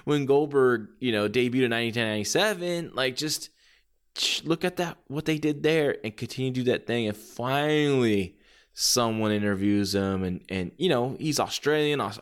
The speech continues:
Austra-, Australians have that cool accent. He seems like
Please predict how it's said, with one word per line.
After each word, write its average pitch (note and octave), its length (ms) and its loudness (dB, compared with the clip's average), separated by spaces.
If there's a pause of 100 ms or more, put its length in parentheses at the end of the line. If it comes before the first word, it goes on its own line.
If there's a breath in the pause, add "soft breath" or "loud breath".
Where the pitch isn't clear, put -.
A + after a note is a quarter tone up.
(120)
Austra-, - 300 -6 (100)
Australians C#3 340 0
have A2+ 100 0
that - 180 -8
cool C3 220 2
accent. A#2+ 580 -4 (840 loud breath)
He B2 200 -2
seems D3+ 520 0
like C3+ 360 2